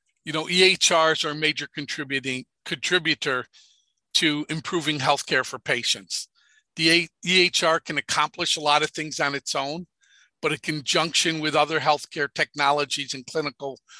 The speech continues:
workflows, we can do a lot more. So by putting clinically pertinent information in the hands of the right person at the right time really has a major impact on healthcare.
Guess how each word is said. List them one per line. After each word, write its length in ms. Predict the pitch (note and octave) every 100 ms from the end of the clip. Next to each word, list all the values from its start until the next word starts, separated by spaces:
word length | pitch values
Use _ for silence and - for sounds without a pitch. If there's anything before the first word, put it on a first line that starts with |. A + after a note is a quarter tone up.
| - _ E3+
workflows, 720 | G3+ - D#3+ C#3+ C3+ C#3 D3
we 120 | D3
can 180 | E3 D#3
do 160 | D3+ D3
a 60 |
lot 260 | C#3 C3+ B2+
more. 360 | C3 A#2+ G#2 - _ _ _ - - _ _ _ _ _ _ -
So 160 | F#3
by 160 | E3 F3
putting 380 | - A#3 A#3 G#3
clinically 580 | - F#3+ F#3+ - F3+ -
pertinent 440 | - - - E3+ D#3
information 680 | D#3 D3+ D3 D3+ - D3+
in 120 | C#3+
the 60 | C#3
hands 520 | C3 C#3+ C#3+ D3 -
of 100 | C#3+
the 80 | C3+
right 260 | C3 D3+ D3
person 400 | - D3+ - D3
at 100 | C3+
the 100 | -
right 280 | B2+ C#3+ D3+
time 460 | - D3 C3 B2 A#2 _ _ _ _ _ _ _ _ _
really 420 | D#3 E3+ A3 G#3+
has 480 | E3+ D#3+ D#3 D3 - -
a 100 | D3+ C3+
major 500 | D#3 E3 E3+ D#3+ D3+
impact 520 | D3 C#3 D3+ B2+ -
on 140 | C3 B2+
healthcare. 580 | C3 C3 - B2+ G2+